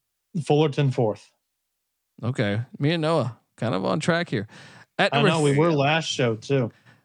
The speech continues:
Speaker 2: At number three, I do have the Hawaii Rainbow Warriors. Uh, Mac, who do you have at three?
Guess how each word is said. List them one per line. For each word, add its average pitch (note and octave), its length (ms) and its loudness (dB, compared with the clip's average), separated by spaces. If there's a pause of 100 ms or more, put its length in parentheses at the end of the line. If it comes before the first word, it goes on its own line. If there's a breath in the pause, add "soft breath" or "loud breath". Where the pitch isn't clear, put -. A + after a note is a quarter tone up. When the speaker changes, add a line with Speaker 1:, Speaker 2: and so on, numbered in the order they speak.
(120 soft breath)
Speaker 2:
At F#3 180 2
number G3+ 180 0
three, F#3+ 560 2 (180)
I E3 120 2
do D#3+ 140 2
have D#3+ 180 2
the D3+ 120 4
Hawaii C#3+ 320 4
Rainbow C#3 360 2
Warriors. D3+ 520 2 (420 soft breath)
Uh, C#3 480 0 (300)
Mac, D3+ 280 -2
who E3 80 2
do D#3+ 40 0
you D#3+ 80 4
have D#3 200 2
at A#2 80 -2
three? A#2+ 340 -2